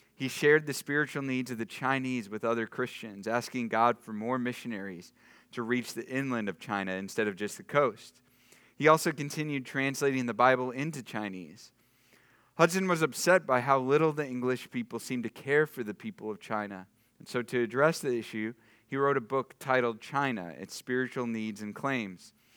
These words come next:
To help reach people deep inside China with the gospel, Hudson started the China Inland Mission.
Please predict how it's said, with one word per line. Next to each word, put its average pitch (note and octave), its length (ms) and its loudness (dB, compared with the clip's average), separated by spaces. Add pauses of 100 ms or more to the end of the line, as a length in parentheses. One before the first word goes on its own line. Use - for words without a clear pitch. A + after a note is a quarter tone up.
(360)
To D3 80 0
help F3+ 200 8
reach F3+ 300 2
people D#3 300 -2
deep C#3 360 -4
inside D3+ 420 2
China B2+ 380 -2
with B2+ 160 -4
the C3 80 -2
gospel, G2+ 640 -2 (380)
Hudson D#3 420 0
started C3+ 420 2
the A#2+ 80 -2
China C#3 560 -2
Inland A#2+ 560 -2
Mission. G2 460 -8